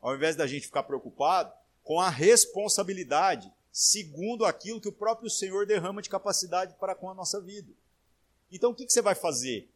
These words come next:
O melhor. E o melhor, às vezes, vai se manifestar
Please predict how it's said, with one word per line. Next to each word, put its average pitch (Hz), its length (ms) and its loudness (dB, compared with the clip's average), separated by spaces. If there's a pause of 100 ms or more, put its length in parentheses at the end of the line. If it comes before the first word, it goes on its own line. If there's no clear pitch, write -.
(140)
O 170 120 -6
melhor. 226 560 4 (720)
E 196 120 -6
o 262 60 -4
melhor, 202 480 2
às 143 140 2
vezes, 185 220 0
vai 190 140 -2
se - 160 2
manifestar 175 920 -4